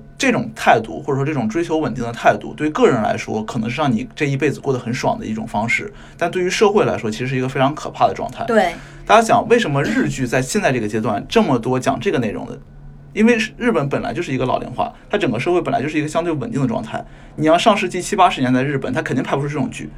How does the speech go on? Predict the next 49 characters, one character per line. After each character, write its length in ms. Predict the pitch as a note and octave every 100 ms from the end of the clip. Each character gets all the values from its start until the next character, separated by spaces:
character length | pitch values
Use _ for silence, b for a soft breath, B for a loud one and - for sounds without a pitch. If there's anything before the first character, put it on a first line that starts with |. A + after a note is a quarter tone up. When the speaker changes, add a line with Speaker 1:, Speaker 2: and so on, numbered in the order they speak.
| B
Speaker 1:
它 140 | - F#3
拍 100 | F#3+
的 60 |
也 60 | C#3+
是 100 | G#2+
奋 180 | C#3 -
斗、 200 | B2+ A2 - -
Speaker 2:
嗯。 80 | A3
Speaker 1:
狼 160 | G#2+
性 160 | C#3 D#3+
文 100 | A#2
化、 280 | - - - -
Speaker 2:
嗯。 100 | G#3
Speaker 1:
冲。 240 | G#3+ F3 D#3
Speaker 2:
对。 120 | - B B B B B
Speaker 1:
就 120 | C4+
是 120 | A#3
因 100 | A3
为 80 | G#3+
日 140 | A3+
本 120 | A3+ -
到 120 | B2+
现 120 | C#3
在 120 | F3
这 80 | E3
个 100 | D3
稍 160 | C#3 F3+
微 140 | F#3
停-， 180 | - C#3
有 80 | C3
点 120 | D#3+
停 240 | C3 - A#2+
滞 80 | F3
的 80 |
状 200 | D#3+ A#3
态 160 | D3+ -
下， 200 | - - - B
它 100 | -
才 180 | A3+ A3+
会 180 | - F3+
衍 260 | D#3 C#3 -
生 160 | D#3+
出 140 | D#3+ D#3
来 100 | C#3
这 140 | G#3
种 240 | C3+ - - -
文 220 | A2+ A#2+
化 220 | C3+ C3+
的 80 | B2